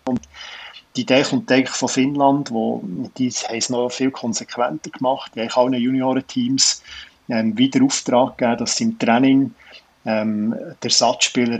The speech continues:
eben, äh, wie vielleicht der ein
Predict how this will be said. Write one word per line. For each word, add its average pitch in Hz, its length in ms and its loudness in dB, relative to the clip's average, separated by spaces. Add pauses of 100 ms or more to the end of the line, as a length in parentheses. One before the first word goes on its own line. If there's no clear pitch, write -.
(140)
eben, 127 760 0
äh, 139 340 -12
wie 139 100 2
vielleicht 147 420 2 (160)
der 127 80 2
ein 131 160 4